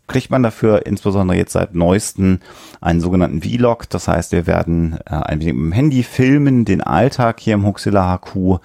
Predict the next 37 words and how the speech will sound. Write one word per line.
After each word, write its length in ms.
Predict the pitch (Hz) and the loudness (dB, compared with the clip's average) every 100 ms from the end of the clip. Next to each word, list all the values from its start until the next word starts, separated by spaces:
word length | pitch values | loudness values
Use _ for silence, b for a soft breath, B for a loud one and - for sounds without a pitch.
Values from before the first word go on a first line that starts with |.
| B B B B | B B B B
Ähm, 300 | - 87 85 85 | -2 0 2 0
es 80 | - | -2
wird 120 | - | -2
immer 100 | 85 | -2
so 100 | 82 | -2
kleine 300 | - 87 90 | -2 0 0
besondere 380 | 82 90 98 78 | 0 0 0 -2
Events 420 | 69 104 120 - | 0 0 0 0
geben. 340 | 104 104 95 | 2 4 2
Es 120 | 85 | 0
wird 120 | 87 - | -2 0
demnächst 340 | 87 92 - | 2 2 0
jetzt 160 | - - | -4 -4
gerade, 440 | 82 82 87 85 B B B B | 0 2 2 0 B B B B
äh, 80 | - | -4
ein 580 | 82 78 76 - 78 80 - | 0 0 0 -2 -2 -2 -6
Making-of 760 | - 82 110 151 147 - 110 - | 0 2 2 2 0 2 0 -2
dieser 280 | 110 110 - | -2 0 0
Episode, 480 | - 98 98 101 92 | 0 -2 0 0 0
die 120 | 82 | 0
ihr 140 | 85 | 0
gerade 340 | - 82 80 78 | 0 -2 -2 0
hört, 420 | 113 139 - - _ | 2 0 -4 -20 _
geben, 540 | - 104 123 135 123 98 | -8 0 2 2 0 0
mal 140 | 95 | 0
so 80 | 87 | 0
der 100 | 82 | -2
Blick 240 | 82 101 | 0 -2
hinter 240 | - 131 135 | -2 -2 0
den 140 | 113 | 0
Kulissen, 400 | 110 107 98 104 | 0 -2 0 -2
wie 80 | 92 | 0
so 60 | 90 | 0
eine 140 | 87 | 0
Folge, 500 | - 92 92 - - | -2 -4 -2 -2 -2
äh, 280 | 85 80 80 | -2 0 0
entsteht. 520 | - 76 - 117 131 | -4 -4 0 2 2